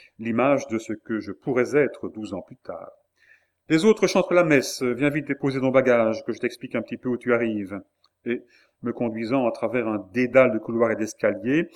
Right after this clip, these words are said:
il me parla du primicier, de l'écolâtre, de phonascus et de doyen, de vicaire et de vicario. J'avouai n'y saisir goutte. Le lit qu'il me montra, dans un grand dortoir sous la charpente, me sembla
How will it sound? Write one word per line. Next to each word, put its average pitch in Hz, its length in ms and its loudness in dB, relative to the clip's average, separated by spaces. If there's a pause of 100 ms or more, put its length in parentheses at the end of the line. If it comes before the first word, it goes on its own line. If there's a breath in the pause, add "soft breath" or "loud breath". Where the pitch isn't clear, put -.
(280 loud breath)
il 127 100 -4
me 123 160 0
parla 113 600 -4 (100)
du 101 120 -16
primicier, 120 1120 -4
de 107 100 -4
l'écolâtre, 110 880 -2
de 101 160 -6
phonascus 123 880 -4
et 117 60 -6
de 107 80 -4
doyen, 110 680 2
de 107 180 -2
vicaire 123 520 0
et 117 60 0
de 107 120 -4
vicario. 107 680 -2 (380 loud breath)
J'avouai 101 540 0 (300 loud breath)
n'y 107 140 -10
saisir 104 500 -4
goutte. - 480 -20 (560 soft breath)
Le 131 220 2
lit 180 240 -4
qu'il 147 180 0
me 135 120 2
montra, 127 760 2
dans 104 200 -2
un 104 80 0
grand 110 180 2
dortoir 117 400 2
sous 107 100 -6
la 104 60 0
charpente, 113 600 -4
me 107 80 -6
sembla 101 500 0